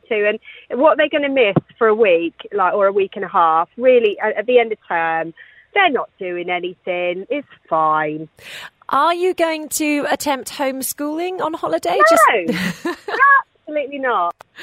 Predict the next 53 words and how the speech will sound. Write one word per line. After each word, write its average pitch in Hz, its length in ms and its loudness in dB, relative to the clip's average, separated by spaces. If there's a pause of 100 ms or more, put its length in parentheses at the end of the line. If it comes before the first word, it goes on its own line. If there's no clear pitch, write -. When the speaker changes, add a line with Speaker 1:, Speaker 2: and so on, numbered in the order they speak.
(160)
Speaker 1:
Why 494 280 2
would 453 200 6
I? 220 180 -2
Look, 240 260 -4 (280)
they're 302 260 0
still 392 220 -4
young, 214 420 0
and 233 100 -6
I 247 80 -2
think, 269 200 -12
look, 269 100 -2 (120)
if 208 120 -10
my 294 140 0
kids - 220 -8
were 339 100 -8
at 311 80 -10
secondary 220 460 -6
school, 185 240 2
they 190 120 2
were 190 80 0
doing 196 240 -2
G 277 240 -2
C 277 60 -2
S 240 80 0 (100)
Es 185 340 -2
or 196 100 -4
they 190 120 4
were 175 80 0
in, 185 140 -4
like, 190 220 0 (100)
serious, 254 380 6 (380)
you 233 80 0
know, 202 120 0
exams 214 540 0
and 208 100 -8
whatnot, 180 400 -4
then 214 180 -2
I 208 200 2
would 196 220 -4
understand. 208 560 -2
But 175 100 -6
I 196 80 -4
think 240 240 -2
what 277 180 2
they 285 140 0
would 285 160 -8
learn 233 300 0
in 208 120 -4
a 202 60 -4
week 214 260 0
and 220 80 -8
a 202 40 -4
half, 185 480 2